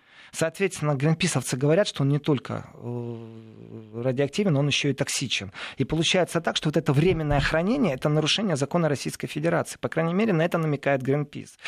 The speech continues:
И здесь хотелось бы иметь ответы. Я думаю, что мы эти ответы получим. В любом случае, гарантирую, что, э, немецкие депутаты сделают со своей стороны запрос, как это всё выглядит. Это,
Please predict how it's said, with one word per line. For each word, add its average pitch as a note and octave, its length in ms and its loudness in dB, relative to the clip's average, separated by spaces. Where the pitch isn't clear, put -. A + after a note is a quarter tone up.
И - 60 -4
здесь C3+ 240 -2
хотелось E3+ 380 0
бы C#3 140 2
иметь E3 340 2
ответы. G#3+ 460 0
Я D3+ 260 2
думаю, E3+ 340 0
что C#3 760 2
мы F3 320 4
эти E3 160 -2
ответы D#3 380 0
получим. D#3 640 0
В B2 60 -2
любом D3+ 240 2
случае, B2+ 460 0
гарантирую, C#3 580 0
что, B2 320 -2
э, A#2 340 2
немецкие C#3+ 680 2
депутаты C#3+ 480 -2
сделают C3 320 2
со - 120 -6
своей F#3 320 2
стороны F3+ 420 0
запрос, D#3+ 380 0
как - 220 -2
это C#3+ 140 -2
всё - 240 2
выглядит. C3+ 800 2
Это, C3 600 0